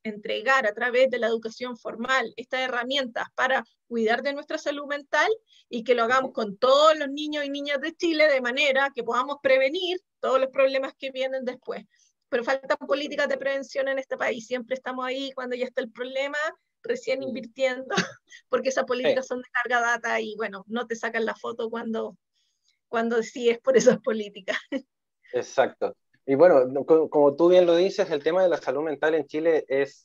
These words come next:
Speaker 2: algo que se viene arrastrando desde hace mucho rato, incluso antes de la pandemia,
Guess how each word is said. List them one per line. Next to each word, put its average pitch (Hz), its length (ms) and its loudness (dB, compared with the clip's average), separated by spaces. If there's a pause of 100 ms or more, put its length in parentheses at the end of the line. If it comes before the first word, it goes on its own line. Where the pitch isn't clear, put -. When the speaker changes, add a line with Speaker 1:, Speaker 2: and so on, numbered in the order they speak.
(120)
Speaker 2:
algo 143 300 4
que 131 120 0
se 131 120 -4
viene 139 480 2
arrastrando 127 560 2
desde 127 160 4
hace 135 220 0
mucho 143 300 -6
rato, 143 240 -4
incluso 143 400 -4
antes 156 220 -2
de 131 80 -2
la 123 100 0
pandemia, 131 500 -4